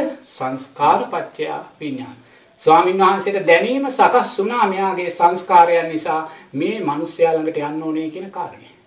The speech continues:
එතකොට මරණාසන්න මොහොතේ ස්වාමීන් වහන්සේ කෙනෙක් ළඟ ඇද්දක් දකිද්දී අන්න අර මහත්තයා දැන් පිනේ ආස්වාදයේ තුලයි ඉන්නේ. අනිත්‍ය සංඥාව කැඩෙන්නේ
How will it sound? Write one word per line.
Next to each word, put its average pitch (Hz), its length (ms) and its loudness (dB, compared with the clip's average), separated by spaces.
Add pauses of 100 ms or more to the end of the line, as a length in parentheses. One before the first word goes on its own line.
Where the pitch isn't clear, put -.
(280)
එතකොට 220 260 6
මරණාසන්න 269 720 2
මොහොතේ 220 380 2
ස්වාමීන් 190 420 -4
වහන්සේ 175 400 -4
කෙනෙක් 175 260 -8
ළඟ 165 220 -4 (460)
ඇද්දක් 151 460 2
දකිද්දී 160 520 -6 (260)
අන්න 220 280 0
අර 220 180 6
මහත්තයා 185 540 0
දැන් 160 180 -2
පිනේ 165 320 -4
ආස්වාදයේ 170 540 0
තුලයි 208 260 -2 (260)
ඉන්නේ. 143 220 -4
අනිත්‍ය 139 240 0
සංඥාව 170 420 2
කැඩෙන්නේ 208 340 2